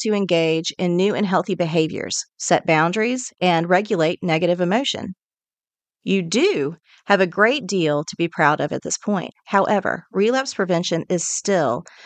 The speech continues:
the, uh, the clear and consistent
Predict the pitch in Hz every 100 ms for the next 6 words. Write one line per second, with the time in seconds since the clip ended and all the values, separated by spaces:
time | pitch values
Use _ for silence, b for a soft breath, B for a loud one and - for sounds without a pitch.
0 | B B - - 180 180 - 214 160 -
1 | 202 208 247 294 _ _ _ - 180 175
2 | 165 165 - _ _ 185 180 220 220 147
3 | 120